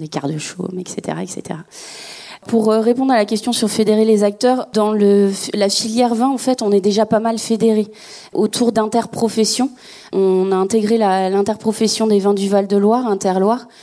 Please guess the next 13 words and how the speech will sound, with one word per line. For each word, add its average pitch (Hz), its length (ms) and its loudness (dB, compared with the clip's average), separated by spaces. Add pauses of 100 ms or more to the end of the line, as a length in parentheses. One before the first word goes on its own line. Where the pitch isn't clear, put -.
(240)
qui - 160 -2
regroupe 202 420 2
cinquante 233 460 -2
A 208 120 2
O 208 80 2
C 247 280 2
qui 202 280 -4
vont 226 200 2
de 202 160 4
Nantes, 220 460 0
euh, 190 180 2
jusqu'à 202 400 0
Blois. 196 280 0